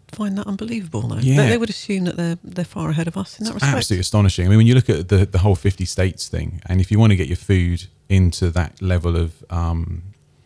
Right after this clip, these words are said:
Speaker 2: that level of, of production, then you have to just, yeah, make it as simple as possible. And I was, I'm constantly staggered when I go to a, to a city. And sometimes, I mean, you go to California and it's, there's loads of organic and there's loads of stuff over there. It can be done.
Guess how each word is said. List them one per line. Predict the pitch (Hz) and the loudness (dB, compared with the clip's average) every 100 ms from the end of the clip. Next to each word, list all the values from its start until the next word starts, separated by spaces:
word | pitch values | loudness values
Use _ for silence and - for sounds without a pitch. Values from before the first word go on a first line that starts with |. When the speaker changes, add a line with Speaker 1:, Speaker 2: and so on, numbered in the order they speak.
| _ _ _ _ | _ _ _ _
Speaker 2:
that | 85 92 | -2 2
level | 90 90 | 2 2
of, | 82 85 | -2 -4
of | 92 | -2
production, | 85 92 90 - 82 | 0 0 -2 -4 -2
then | 90 92 | 2 4
you | 92 95 95 | 4 4 4
have | 95 92 | 4 2
to | - 90 82 | 0 0 -2
just, | - 90 - - _ _ - | -2 -2 -2 -12 _ _ -10
yeah, | 98 107 | -2 0
make | 90 95 | 2 0
it | |
as | 85 | -4
simple | - 98 92 | 0 0 0
as | - | -2
possible. | 113 - - 82 - | -4 -4 -8 -10 -4
And | 87 87 - _ _ _ _ | 0 0 -2 _ _ _ _
I | 110 | 2
was, | 107 - _ _ _ | 2 2 _ _ _
I'm | 107 | 0
constantly | 104 - 117 98 | 0 0 0 0
staggered | 90 90 82 85 _ | 0 0 -2 -6 _
when | - 92 | 0 2
I | |
go | 90 87 | 4 2
to | 92 | 2
a, | 87 | 0
to | 87 | 0
a | |
city. | 82 90 - 85 | -2 -2 -4 2
And | 98 | 2
sometimes, | - 143 120 | 4 2 2
I | 110 | 4
mean, | |
you | 110 | 4
go | 120 | 4
to | 104 | 2
California | 104 95 104 101 110 113 | 2 2 4 4 4 2
and | 95 95 90 | 0 4 2
it's, | 85 67 - | 0 -6 -8
there's | - 92 | -2 0
loads | 90 90 90 90 82 | 2 2 4 4 2
of | 78 | -4
organic | 78 65 62 - | -6 -8 -12 -8
and | 85 | -6
there's | 85 | 0
loads | 87 85 | 0 0
of | 85 | -4
stuff | - | -8
over | 85 85 | -6 -6
there. | |
It | 82 | -2
can | 135 120 | 2 2
be | 92 | 2
done. | 101 67 | 0 0